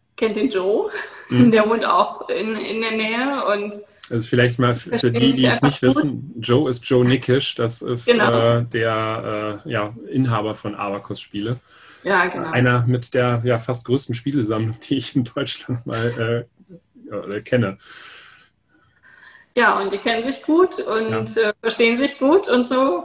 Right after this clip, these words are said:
Speaker 1: kam das dann irgendwie. Genau weiß ich ehrlich gesagt auch <laughs> nicht. Aber ich weiß, dass die halt in regelmäßigem Kontakt stehen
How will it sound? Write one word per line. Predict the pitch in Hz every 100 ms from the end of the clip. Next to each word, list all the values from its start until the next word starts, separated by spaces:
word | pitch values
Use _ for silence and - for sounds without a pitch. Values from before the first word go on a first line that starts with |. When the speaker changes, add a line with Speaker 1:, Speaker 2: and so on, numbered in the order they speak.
| -
Speaker 1:
kam | 302 311
das | 220 185
dann | - 190 185
irgendwie. | 190 190 180 - 208 185 240 - _ -
Genau | 220 196 220 294 247 - - - _
weiß | 202 208 208 -
ich | -
ehrlich | 269
gesagt | - 254 277 -
auch | - - -
<laughs> | - -
nicht. | 349 381 - 466 - - - 247
Aber | 233 233 214
ich | 208
weiß, | 214 208 202
dass | 208 -
die | 208
halt | 196 190
in | 185
regelmäßigem | 180 185 196 185 190 208 202 196
Kontakt | 196 196 233 208 -
stehen | - 196 185 180 180